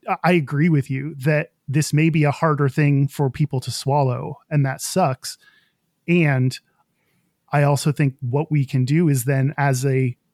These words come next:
L G B T community, say, "No, these people are part of the community and we support them." So if, if it, I, I think we have to start with our,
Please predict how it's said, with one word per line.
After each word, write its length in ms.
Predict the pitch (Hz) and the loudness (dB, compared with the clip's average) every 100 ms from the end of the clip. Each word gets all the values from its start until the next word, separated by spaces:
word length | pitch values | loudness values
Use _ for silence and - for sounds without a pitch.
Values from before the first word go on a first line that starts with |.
| - | -4
L 80 | 135 | -2
G 80 | 127 | 0
B 100 | 139 | -2
T 220 | 151 131 | -2 -4
community, 640 | - - 139 147 151 123 123 | -4 -2 2 2 2 0 -4
say, 260 | - 131 | -2 0
"No, 260 | 123 143 127 | 0 0 0
these 300 | 120 139 127 | 0 -2 -2
people 300 | - 147 135 | -2 -2 0
are 220 | 131 139 | 0 0
part 260 | 135 160 156 | 0 0 0
of 120 | 143 | 0
the 80 | 139 | -2
community 720 | - 135 175 233 139 131 135 - - _ _ _ _ | -2 2 4 4 2 0 0 -4 -18 _ _ _ _
and 260 | 151 139 131 | 0 0 0
we 140 | 147 | 0
support 460 | - 139 147 139 - | 0 -2 -2 -4 -4
them." 240 | 127 147 | -10 -6
So 420 | 135 143 131 131 - | -4 -2 0 -2 -4
if, 340 | 151 135 - _ _ _ _ | -2 -2 -4 _ _ _ _
if 160 | 160 139 | -4 -2
it, 140 | 135 - _ _ _ - | -4 -6 _ _ _ -8
I, 160 | 160 | -4
I 60 | 143 | 0
think 180 | 170 147 | 0 2
we 80 | |
have 100 | 165 | 0
to 80 | - | 0
start 420 | 147 - 156 160 147 | -2 0 0 0 0
with 160 | 147 | 0
our, 400 | 143 131 127 123 | 2 2 2 0